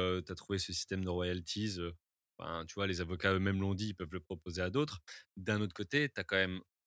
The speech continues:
heu, validé le, le sujet et avec des barrières à l'entrée qui sont réelles, qui est de dire, si t'as pas une banque qui te suit pour financer à cinquante pour cent, si t'as pas, heu, validé le tout bien juridiquement, heu, n'importe qui peut pas se lancer, tu vois, sur ce sujet-là. Donc, heu,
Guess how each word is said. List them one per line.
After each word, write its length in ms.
heu, 80
validé 580
le, 360
le 160
sujet 540
et 100
avec 240
des 180
barrières 380
à 20
l'entrée 280
qui 80
sont 140
réelles, 300
qui 160
est 60
de 120
dire, 240
si 140
t'as 120
pas 140
une 160
banque 260
qui 120
te 100
suit 200
pour 180
financer 340
à 60
cinquante 360
pour 160
cent, 260
si 160
t'as 140
pas, 380
heu, 160
validé 540
le 120
tout 220
bien 200
juridiquement, 680
heu, 520
n'importe 360
qui 160
peut 100
pas 100
se 140
lancer, 280
tu 60
vois, 80
sur 160
ce 100
sujet-là. 440
Donc, 180
heu, 140